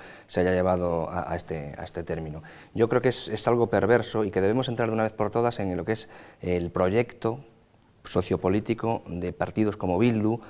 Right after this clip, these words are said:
o ideologías como las etarras, porque el hecho de que no haya pistolas apuntando a las nucas en el País Vasco, lo dijimos aquí en una tertulia,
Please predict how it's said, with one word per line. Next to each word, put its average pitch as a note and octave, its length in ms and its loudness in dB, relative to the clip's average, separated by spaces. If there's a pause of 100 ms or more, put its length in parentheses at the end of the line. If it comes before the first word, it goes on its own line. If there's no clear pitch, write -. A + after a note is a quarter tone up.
(280)
o E2+ 180 -6
ideologías F#2 460 0
como F#2+ 160 -2
las E2+ 120 -4
etarras, F2 420 -2 (300)
porque - 240 -4
el G2 40 2
hecho C3 200 2
de B2 100 -2
que A2+ 80 -4
no A2+ 60 0
haya A2+ 180 -2
pistolas G2 640 -2
apuntando A#2 480 -4
a A#2 40 0
las G2 160 0
nucas G2+ 240 -4
en G2+ 80 -2
el G2 80 -2
País G2 160 -2
Vasco, G#2 300 -2
lo F#2 100 -2
dijimos G2+ 320 -2
aquí F#2+ 180 -6
en F#2 100 0
una F#2 140 0
tertulia, G#2 420 -2